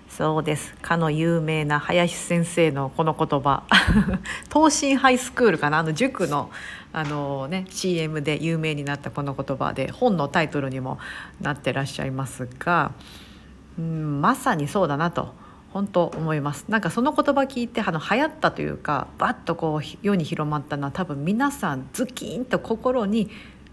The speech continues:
打たれたからだと思うんですよね。うん。あの、ハッとさせられるようなこの言葉じゃないかなと思うんです。特に大人になってから、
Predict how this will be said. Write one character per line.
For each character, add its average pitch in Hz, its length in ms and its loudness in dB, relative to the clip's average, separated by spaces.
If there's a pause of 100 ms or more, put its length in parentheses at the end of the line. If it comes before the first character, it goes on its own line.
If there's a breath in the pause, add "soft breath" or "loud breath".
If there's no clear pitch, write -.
(180)
打 170 80 -2
た 254 160 2
れ 202 80 0
た 76 140 -2
か 143 140 -2
ら - 140 -2 (140)
だ 165 140 2
と 156 120 -2
思 151 220 -4
う 147 60 -4
ん 156 40 -6
で 139 80 -8
す - 140 -12
よ 139 140 -8
ね。 202 240 -4 (180)
う 165 40 -2
ん。 147 280 -4 (600 loud breath)
あ 151 140 -4
の、 139 400 -6 (100)
ハ - 260 -2
ッ - 20 2 (180)
と 240 80 2
さ 220 160 0
せ 202 180 2
ら 190 120 6
れ 180 100 6
る 170 100 0
よ 170 180 2
う 135 40 -2
な - 100 -6
こ 165 140 -2
の 156 80 -2
言 151 260 -2
葉 139 300 2
じ - 80 -4
ゃ 147 60 0
な 156 100 0
い 147 60 -4
か 135 120 -6
な 160 140 0
と - 140 -6
思 165 300 -2
う - 20 -6
ん - 60 -8
で 143 80 -8
す。 - 180 -14 (420 loud breath)
特 349 240 0
に 165 260 0
大 190 100 -2
人 320 240 0
に 294 120 -4
な 285 120 2
っ 285 40 -6 (220)
て 151 100 -2
か 139 240 -6
ら、 214 520 0